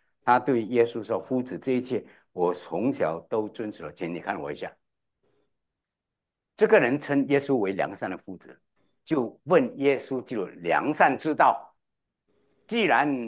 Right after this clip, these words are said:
你问良善夫子有良善之道，夫子就有良善之道回答之。哇，我用古文了。因为呢，他问有关于这个良善，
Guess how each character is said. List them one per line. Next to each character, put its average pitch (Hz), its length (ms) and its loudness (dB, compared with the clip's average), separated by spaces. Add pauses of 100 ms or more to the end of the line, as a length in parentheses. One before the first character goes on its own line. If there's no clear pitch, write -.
(100)
你 110 160 -4
问 131 340 2
良 98 260 2
善 147 260 -4
夫 143 220 -4
子 104 160 -8
有 82 100 -4
良 82 260 -6
善 127 180 -2
之 127 140 -8
道， 107 380 2 (440)
夫 208 260 6
子 123 240 2
就 165 140 -2
有 110 160 2
良 92 440 2
善 180 300 2
之 147 160 -4
道 127 220 2
回 90 260 -2
答 85 260 2
之。 123 140 -8 (760)
哇， - 100 -4
我 73 160 -2
用 104 200 -2
古 73 180 -8
文 69 180 -4
了。 76 180 -10 (1500)
因 220 120 2
为 240 100 8
呢， 156 140 6
他 180 240 0
问 196 420 6
有 180 140 -4
关 127 200 0
于 110 100 0
这 131 100 -4
个 113 80 -2
良 82 220 -4
善， 110 200 -4